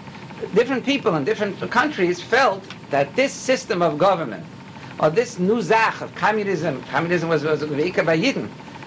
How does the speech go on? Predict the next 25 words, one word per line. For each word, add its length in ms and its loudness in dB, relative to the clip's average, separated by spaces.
and 120 4
the 180 2
Ika, 460 2
the 120 -6
Ika 140 -4
Stitzes 500 0
from 200 2
it 100 -2
were 120 4
Yidden 280 -4
in 60 -6
the 80 0
beginning. 400 2
And, 280 4
and, 200 0
and 220 0
all 280 2
these 280 0
things, 520 0
Yidden 520 -2
put 180 2
their 140 4
confidence 600 -2
in 120 2
it 180 2